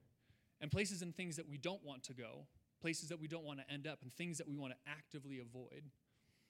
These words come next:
And it got me kinda thinking then about, like, what are the different types of road trip buddies there on that, that you have along with you? Like, there are certain people that just approach road trips in very different ways. Like, when I was in college,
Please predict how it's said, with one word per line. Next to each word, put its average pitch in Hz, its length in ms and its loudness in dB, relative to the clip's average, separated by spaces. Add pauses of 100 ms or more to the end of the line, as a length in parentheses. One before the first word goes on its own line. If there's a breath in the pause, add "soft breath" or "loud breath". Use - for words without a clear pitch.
(720 soft breath)
And 190 120 10
it 202 60 6
got 269 180 10
me 254 140 8
kinda 226 260 2
thinking 190 460 0
then 147 220 2
about, 143 320 -2 (300 soft breath)
like, 165 260 4
what 196 260 6
are 302 60 2
the 262 100 0
different 208 340 2
types 196 380 0
of 151 180 -2 (180)
road 165 320 4
trip 147 300 -2
buddies 120 320 -2
there 131 180 0
on 120 360 -8 (200)
that, 131 200 2 (160)
that 135 160 0 (260)
you 147 160 0
have 147 220 0
along 127 300 0
with 127 180 -4
you? 120 80 -6
Like, 127 180 0 (240 loud breath)
there 202 160 10
are 190 40 6
certain 262 320 2
people 170 440 4
that 139 160 4
just 143 140 0
approach 185 400 4
road 147 240 2
trips - 300 -2
in 147 120 0
very 143 220 2
different 139 320 -4
ways. 120 320 0
Like, 123 120 -2
when 151 120 2
I 160 60 2
was 147 100 0
in 123 80 -2
college, 156 540 -2